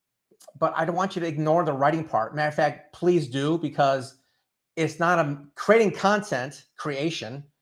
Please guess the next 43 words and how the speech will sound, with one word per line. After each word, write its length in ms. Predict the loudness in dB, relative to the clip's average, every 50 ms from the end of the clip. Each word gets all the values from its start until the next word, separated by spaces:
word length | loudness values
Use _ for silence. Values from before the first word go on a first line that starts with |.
| _ _ _ _ _ _ _ _ _
is 140 | -10 -6 -4
not 120 | -4 -4
a 40 | -2
measurement 380 | 0 0 0 0 0 -6 -8
of 60 | -8 -8
success, 600 | -10 -8 -4 -2 -2 -2 -4 -8 -14 -20 -20 _ _ _ _ _ _ _ _ _
especially 600 | -16 -14 -14 -14 -12 -12 -10 -10 -10 -10 -8 -6
with 200 | -6 -6 -6 -6
A 160 | -6 -2 0 0
I 220 | 0 0 0 -2
now. 260 | -2 -2 -2 -2 -2
It's 220 | -4 -4 -8 -8 -2
like, 240 | -2 -2 -2 -2
"Well, 180 | -6 -6 -4 -2
I 120 | -2 -2
got 160 | 0 2 2 2
a, 180 | 0 -2 -4 -12 _ _ _ -2
an 100 | -2 -2
assistant 500 | -4 0 2 2 2 2 0 -4 -2 0
do 100 | 0 2
my 140 | 4 4
research 400 | 4 4 2 0 2 2 0 -2
for 180 | 0 -2 0 0
me 140 | 0 0 -2
and 180 | -2 -4 -8 -12 _ _ _ _ _ _
crafting 380 | 4 8 8 8 8 6 0 -4
a 40 | 0
table 240 | 0 0 0 0
of 80 | -4 -2
contents." 540 | 0 2 2 2 0 -2 -6 -8 -8 -12 -14
It 140 | -16 -8 -4
goes 220 | -2 -2 -2 2
faster. 640 | 4 4 4 4 2 -2 -2 -4 -4 -4 -4 -8 -16 _ _ _ _ _ _ _ _ _ _ _ _ _ _ _ _ _ _ _ _ _ -10
At 100 | -8 -4
the 80 | -4
end 100 | -4 -4
of 80 | -4 -2
the 80 | 2 4
day, 300 | 4 4 2 0 -6 -8
you're 160 | -6 -6 -4
still 200 | -4 -4 -6 -6
the 120 | -4 -4 -2
author. 460 | -2 -4 -4 -6 -10 -16 -18 -18